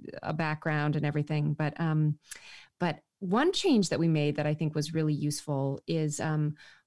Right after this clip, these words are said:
we, a lot of times, you know, when you're on Zoom or on, on, uh, on this platform, you're, you're seated.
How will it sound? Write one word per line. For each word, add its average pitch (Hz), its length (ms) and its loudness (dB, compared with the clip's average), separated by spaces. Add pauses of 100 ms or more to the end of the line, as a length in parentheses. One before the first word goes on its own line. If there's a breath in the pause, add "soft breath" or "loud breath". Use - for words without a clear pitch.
(160)
we, 196 240 0 (160)
a 196 80 0
lot 220 180 0
of 254 60 -2
times, 196 280 2
you 185 80 2
know, 170 80 2
when 170 140 2
you're 156 120 2
on 165 260 2
Zoom 165 320 2
or 156 60 2
on, 151 320 2
on, 147 420 0 (200)
uh, - 80 -10 (340)
on 175 140 2
this 160 160 -2
platform, 156 680 -2 (320 loud breath)
you're, 151 440 0
you're 170 160 -2
seated. - 580 -2